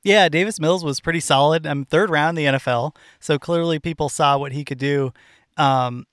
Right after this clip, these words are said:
and now it's, it's kind of <laughs> like who takes over, because we were not impressed with Jack West. Now, he was kind of thrown into the fire at some, at some points, but it's not like he hadn't had time in the, in the,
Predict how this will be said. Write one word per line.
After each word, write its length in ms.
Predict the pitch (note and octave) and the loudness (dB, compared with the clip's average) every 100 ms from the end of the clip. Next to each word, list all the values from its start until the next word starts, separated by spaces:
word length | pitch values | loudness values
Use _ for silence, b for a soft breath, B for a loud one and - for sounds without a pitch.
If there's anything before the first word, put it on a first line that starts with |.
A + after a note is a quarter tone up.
| - | -6
and 140 | D3+ | -2
now 340 | D3 E3+ F#3+ D#3+ | 0 2 4 4
it's, 280 | C#3+ - - D3 - | 2 -6 -14 -18 -12
it's 200 | D#3 - | -12 -10
kind 180 | - D3+ | -6 -2
of 100 | C3+ | -2
<laughs> 20 | |
like 180 | B2 - - - | -4 -8 -12 -8
who 80 | C3+ | -6
takes 400 | G#2+ - C#3 - | -6 -6 -6 -2
over, 260 | C#3 C3 C3 B B B | -4 -2 -6 B B B
because 260 | F#3 E3+ D3+ | 0 2 2
we 180 | G3 | 0
were 120 | G#3+ E3 | 2 4
not 220 | D3 D3+ | 6 6
impressed 340 | E3 D#3+ D#3 | 4 -2 -2
with 80 | D3+ | -2
Jack 260 | D3+ D3+ - | 2 2 2
West. 360 | C#3+ D3 - | 0 0 -2
Now, 160 | C#3 C3+ | -2 0
he 100 | D3+ | -2
was 100 | D3 | -4
kind 160 | E3+ | -4
of 80 | D#3 | -2
thrown 200 | D#3+ D3+ | -2 -2
into 100 | D3+ | -2
the 80 | C#3+ | -4
fire 380 | C3+ C3 C3+ C3+ | 0 0 2 0
at 100 | C#3 | -4
some, 260 | C#3+ C3+ C#3 | -8 -10 -10
at 140 | C3+ | -10
some 160 | - C3+ | -10 -10
points, 320 | C3 C3 C3 | -8 -8 -2
but 260 | - G#3 D3+ B B B | 4 6 4 B B B
it's 120 | F3 | 0
not 80 | C4+ | 2
like 140 | B3 - | 4 2
he 100 | G3+ | 2
hadn't 240 | G3+ F#3 | 2 2
had 180 | D#3 D3 | 0 0
time 300 | D#3+ E3+ E3 | 0 0 -2
in 80 | C#3 | -4
the, 240 | C#3 D3 | -4 -6
in 100 | C#3 | -8
the, 260 | C3 B2+ | -6 -6